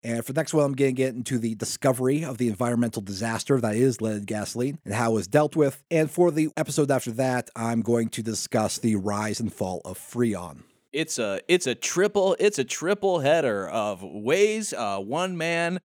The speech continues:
Speaker 2: destroyed, uh, the ozone layer. <laughs>
Speaker 1: So let's start at the beginning. So, uh, Thomas Midgley Junior was born in eighteen eighty-nine in Beaver Falls, Pennsylvania.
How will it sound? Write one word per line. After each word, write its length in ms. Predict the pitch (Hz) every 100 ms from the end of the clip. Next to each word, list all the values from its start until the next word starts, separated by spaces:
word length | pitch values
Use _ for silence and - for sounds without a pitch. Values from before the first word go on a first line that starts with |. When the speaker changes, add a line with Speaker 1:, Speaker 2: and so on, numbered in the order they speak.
| _
Speaker 2:
destroyed, 960 | - - - 113 120 127 127 127 127 123
uh, 500 | 101 95 90 92 82
the 220 | 87 95
ozone 380 | 87 87 82 82
layer. 340 | 80 78 - - _ _ -
<laughs> 140 | 139 139 135 - _ _ _ _ _
Speaker 1:
So 140 | -
let's 140 | 196 226
start 180 | 202 180
at 80 |
the 80 | 131
beginning. 320 | 117 127 110
So, 320 | 98 135 131 131
uh, 360 | 135 131 131 -
Thomas 500 | - 190 233 226 -
Midgley 440 | 120 135 131 127
Junior 460 | 110 101 101 98 98
was 160 | 87 90
born 320 | 113 113 113
in 120 | 101 -
eighteen 480 | 175 - - 139 120
eighty-nine 680 | 120 131 156 117 92 92 92
in 160 | 107 101 90
Beaver 380 | 127 156 156 139
Falls, 480 | - 110 107 107
Pennsylvania. 680 | - 120 104 101 90 76 53